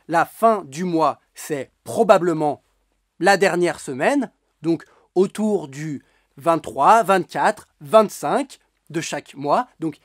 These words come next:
les fins de mois sont difficiles. Cela signifie qu'à la fin du mois, Adrien manque d'argent, il n'a plus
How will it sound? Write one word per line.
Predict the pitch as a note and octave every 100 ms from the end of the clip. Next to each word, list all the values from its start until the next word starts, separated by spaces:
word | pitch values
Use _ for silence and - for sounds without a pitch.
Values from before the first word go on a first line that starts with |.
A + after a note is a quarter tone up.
| -
les | D#3 D3 -
fins | - - A#3+ D#4 D4 _ _ _
de | D3 E3+
mois | E3 D#3 C#3+ - _ -
sont | - C4
difficiles. | G#3+ G3 C#3+ - E3+ B3+ D4 - _ _
Cela | - F#3 D#3+ C3 _
signifie | - G#3+ C4 F#3 - D#3 A3 C4+ _ _ _ _
qu'à | - F3
la | D#3
fin | - - D4
du | A#3+ F#3+
mois, | D#3+ C3+ D#3 C4+ _ _ _ _ _ -
Adrien | D4 G#3+ F#3 D#3 D3+ A#3 -
manque | D#3+ F3 G#3+ F4+ - - -
d'argent, | D#3 D3+ C3+ C#3+ F3+ A3 F#3
il | F3 E3+
n'a | D#3 - _
plus | G#3 C#4 D#4